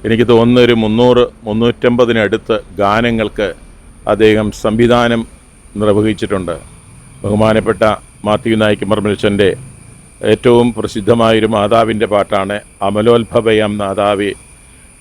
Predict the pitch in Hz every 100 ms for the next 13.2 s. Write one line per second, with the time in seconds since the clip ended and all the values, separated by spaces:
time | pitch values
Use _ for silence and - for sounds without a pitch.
0 | - 120 135 120 110 - 123 110 107 85
1 | - - - 104 113 120 123 117 113 110
2 | - - - - - - - 113 123 135
3 | 127 123 - - - 120 113 117 110 120
4 | 110 123 120 117 - - - - 160 -
5 | - - 127 117 120 117 113 - - -
6 | - - 110 117 113 117 107 113 101 104
7 | 107 113 113 104 98 107 80 - _ _
8 | - - 107 110 117 104 101 98 - -
9 | - - - - 120 117 123 127 127 -
10 | 107 107 113 107 101 92 92 92 92 92
11 | 90 85 - - - - - 131 139 123
12 | 127 123 143 143 131 127 107 101 110 117
13 | 110 104